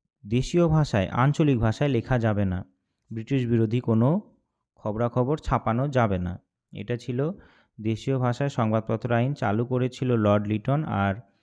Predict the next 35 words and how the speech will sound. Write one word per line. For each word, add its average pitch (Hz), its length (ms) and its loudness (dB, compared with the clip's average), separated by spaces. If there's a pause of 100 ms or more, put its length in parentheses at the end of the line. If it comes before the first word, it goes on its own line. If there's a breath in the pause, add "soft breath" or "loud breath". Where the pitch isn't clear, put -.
(340)
এটা 101 240 -8
প্রত্যাহার 127 460 -2
করেছিল 131 340 -2
র-, 104 300 4
লর্ড 113 400 4
রিপন। 117 520 0 (840)
সাঁইত্রিশ, 127 640 -6
বেঙ্গলি 117 420 2
পত্রিকায় 147 460 -4
প্রথম 127 380 -4
জাতীয় 120 380 0
কংগ্রেস 117 420 0
শব্দটি 107 420 -2
ব্যবহার 117 300 2
করা 110 200 0
হয়। 98 80 2
মনে 104 220 2
রাখবে, 107 260 2
বেঙ্গলি 117 480 2
পত্রিকায় 113 460 -2
প্রথম 127 360 -4
জাতীয় 113 360 -2
কংগ্রেস 127 280 -2
শব্দটি 107 420 -4
ব্যবহার 120 300 -2
করা 113 220 2
হয়। 90 200 0 (680 loud breath)
আটত্রিশ, 117 520 -2
ইলবার্ট 131 400 0
বিল 139 180 2
বিতর্কে 123 540 0
মুখ্য 117 340 0
ভূমিকা 123 380 0
নিয়েছিল 110 460 0
কে? 135 260 -2